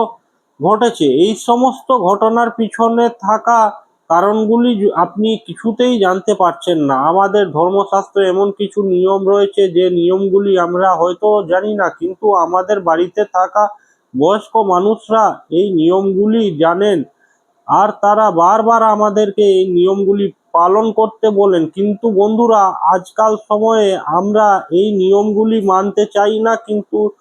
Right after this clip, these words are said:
যখন আমরা নানা রকম সমস্যায় পড়ি, আর্থিক সমস্যায় পড়ি, তখন আমরা এর পিছনে থাকা আসল কারণ জানতে চাই। ঘরের দরিদ্রতা আসার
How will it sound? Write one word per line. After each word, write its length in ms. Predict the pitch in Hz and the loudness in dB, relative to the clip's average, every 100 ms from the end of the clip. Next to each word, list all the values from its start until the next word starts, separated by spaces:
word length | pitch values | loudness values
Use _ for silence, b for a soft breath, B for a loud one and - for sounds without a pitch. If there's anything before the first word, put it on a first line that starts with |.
| b b _ | b b _
যখন 360 | 139 185 185 247 247 | -2 -2 0 0 2
আমরা 300 | 240 233 240 | 2 2 2
নানা 360 | 214 190 202 233 226 - _ _ _ _ _ | 2 0 2 0 -2 -6 _ _ _ _ _
রকম 440 | 139 165 185 233 233 220 | -2 0 0 2 0 0
সমস্যায় 500 | 196 214 226 - 226 220 | -2 -2 -2 -2 -2 0
পড়ি, 260 | 220 233 220 | 0 2 2
আর্থিক 340 | 185 185 233 226 | 0 0 -6 -2
সমস্যায় 560 | 208 220 226 - 233 226 | -2 0 -2 0 -2 0
পড়ি, 220 | 226 226 208 | 0 0 0
তখন 300 | 220 220 247 233 | -2 0 0 0
আমরা 300 | 233 233 233 160 | 2 2 2 2
এর 180 | 190 214 | 2 0
পিছনে 460 | - 190 208 208 208 202 185 | -2 -4 -2 0 0 0 -2
থাকা 320 | - 190 208 185 | -4 -2 0 2
আসল 300 | 165 180 226 240 | 0 0 -2 0
কারণ 280 | 220 220 214 | 0 0 0
জানতে 340 | 185 185 185 190 180 | 0 0 0 -2 0
চাই। 240 | 156 139 123 - - | 0 0 -2 -8 -2
ঘরের 360 | 147 160 175 151 | 0 2 0 0
দরিদ্রতা 720 | 165 175 160 175 175 185 175 175 - b b b _ | 2 2 2 0 0 0 0 0 -2 b b b _
আসার 440 | 147 170 190 190 | -4 -2 0 0